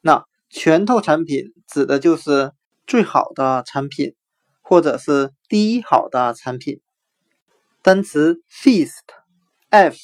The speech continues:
I S T，拳头，我们就可以通过单词first，F I R S T，第一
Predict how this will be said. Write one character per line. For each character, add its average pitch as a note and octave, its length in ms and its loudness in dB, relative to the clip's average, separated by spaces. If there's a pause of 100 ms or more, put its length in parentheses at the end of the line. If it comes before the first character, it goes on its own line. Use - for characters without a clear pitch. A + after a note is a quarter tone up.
(240)
I F3+ 460 2
S E3 360 0
T， - 300 -6 (240)
拳 C3+ 340 -6
头， G3 260 2 (460)
我 D3 100 0
们 D3 160 -2
就 D#3+ 140 2
可 D#3+ 140 2
以 C#3+ 180 -2
通 D#3+ 180 -12
过 D#3 300 4
单 F3+ 240 -4
词 D#3+ 400 -4 (260)
first，F - 1600 0 (360)
I F#3+ 280 4 (100)
R E3+ 400 2 (180)
S D3+ 380 0
T， - 260 -8 (680)
第 G3+ 360 -2
一 G3+ 120 -6